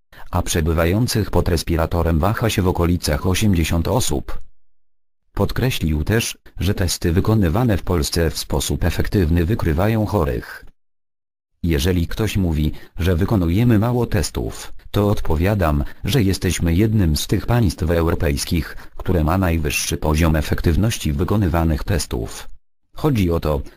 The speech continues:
że są one najczęściej trafionymi testami w Unia Europejska, powiedział. W piątek wykonano ponad dwadzieścia jeden tysięcy testów na obecność koronawirusa. Najwięcej testów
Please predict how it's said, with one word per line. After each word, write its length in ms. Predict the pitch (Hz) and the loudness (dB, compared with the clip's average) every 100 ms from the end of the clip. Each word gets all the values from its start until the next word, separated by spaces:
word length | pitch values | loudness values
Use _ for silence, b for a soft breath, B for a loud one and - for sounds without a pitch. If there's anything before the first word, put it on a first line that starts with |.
| - | -2
że 180 | 87 95 | 0 0
są 260 | 101 95 | 0 0
one 200 | 104 95 | 2 2
najczęściej 800 | 82 82 - 73 67 - 65 73 | 2 2 2 2 2 0 0 0
trafionymi 600 | 82 82 87 78 71 76 | 0 0 0 0 0 0
testami 520 | 92 90 107 104 87 | -2 -2 0 2 2
w 40 | 90 | 2
Unia 280 | 104 76 82 | 0 0 0
Europejska, 680 | 85 85 92 92 - 62 - - - | 0 0 0 0 -2 -6 -8 -8 0
powiedział. 560 | 90 73 64 62 62 - - _ _ _ _ _ _ _ _ - | 2 2 2 0 -2 -6 -14 _ _ _ _ _ _ _ _ -14
W 140 | - | -8
piątek 400 | 98 95 85 82 | -2 -2 0 0
wykonano 560 | 80 90 90 117 117 90 | 0 2 2 2 2 0
ponad 340 | 80 71 - | 0 0 0
dwadzieścia 520 | 90 92 80 76 95 | 0 0 0 0 -2
jeden 420 | 92 104 76 82 78 | 0 0 0 2 2
tysięcy 600 | 104 67 65 - 65 - _ _ _ - | 2 0 0 0 -2 -6 _ _ _ -8
testów 520 | - 104 - 82 71 87 | -2 -2 0 0 2 2
na 120 | 82 | 2
obecność 600 | 76 117 - 87 78 - | 0 -2 0 -2 -2 -2
koronawirusa. 840 | 87 82 78 73 80 110 - 60 - - _ _ - | 0 0 0 0 0 0 -2 -6 -8 -18 _ _ -4
Najwięcej 580 | 92 95 101 98 87 90 | 0 2 2 2 2 0
testów 600 | 78 69 71 60 - | 0 -2 -4 -6 -8